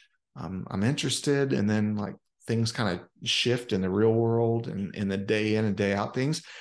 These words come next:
Now I'm back to, "Hey, Jason's gonna do things his own way because whatever he was doing before wasn't working." And, uh, just got really big into,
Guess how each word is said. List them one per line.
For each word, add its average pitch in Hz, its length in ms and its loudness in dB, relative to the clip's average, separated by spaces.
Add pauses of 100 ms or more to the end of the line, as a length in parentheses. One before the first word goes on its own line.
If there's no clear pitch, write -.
(460)
Now 95 180 0
I'm 98 160 2
back 101 300 -2
to, 87 400 -4 (400)
"Hey, 101 340 2
Jason's 113 300 2
gonna 120 160 0
do 120 80 2
things 123 360 0
his 120 180 0
own 123 200 2
way 135 400 4
because 104 500 -2
whatever 110 240 -2
he 123 120 0
was 117 100 -2
doing 123 160 0
before 139 380 -2
wasn't 139 200 -2
working." 123 380 -2 (400)
And, 95 380 -2 (420)
uh, 85 360 -4
just - 220 -6
got - 220 -4
really 123 540 4
big 104 380 4
into, 98 840 -2